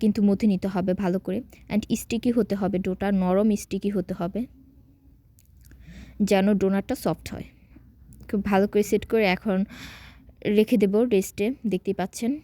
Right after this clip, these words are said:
ব্যাটারটা আমরা ঢেকে রেখে দেব দুই এক, দুই ঘন্টার মতো। দুই ঘন্টার কমও হলেও হবে, ইস্ট ফুললেই হয়ে যাবে। দেখতেই পাচ্ছেন ব্যাটারটা কতটা ফুলে গেছে,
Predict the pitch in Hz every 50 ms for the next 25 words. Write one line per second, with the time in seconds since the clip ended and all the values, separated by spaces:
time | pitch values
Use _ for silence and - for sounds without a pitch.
0 | - - - - - - - - - - - - - - - _ _ _ _ -
1 | - 214 202 190 - 190 190 - 196 196 196 196 208 240 302 330 247 - 226 196
2 | 185 - 196 185 196 190 - - 196 196 214 208 220 262 277 381 - - - -
3 | - - - - - - - _ _ - - _ _ _ _ _ _ - 202 196
4 | 196 208 220 220 208 202 190 - _ _ - 208 190 233 233 208 240 226 - 160
5 | 196 185 170 165 143 - 180 185 180 208 208 202 226 220 220 214 208 208 - -
6 | - 214 220 220 233 233 233 240 208 202 202 202 214 214 208 175 170 185 185 202
7 | 269 311 285 - _ - - - - - - - - - - - 233 233 - -
8 | - - - 208 208 208 214 226 254 233 214 214 185 175 180 170 165 160 - -
9 | - - _ _ - _ _ _ _ _ _ _ _ _ _ - - _ - -
10 | - 190 196 202 202 208 202 - 240 226 220 - 196 190 - - 226 247 285 302
11 | 302 - 202 202 190 185 - 185 190 - - 202 196 - - 190 196 - 208 202
12 | - 226 233 254 302 - - - - - - - - - - - - 220 214 214
13 | 214 202 202 196 202 - - - 262 294